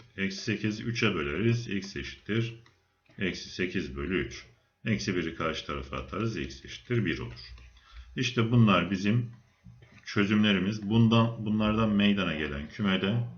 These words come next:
çözüm kümesi olacak. O halde bizim çözüm kümemiz.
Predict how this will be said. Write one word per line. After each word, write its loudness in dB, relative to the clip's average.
çözüm 2
kümesi -2
olacak. -4
O -6
halde -4
bizim -6
çözüm -6
kümemiz. -6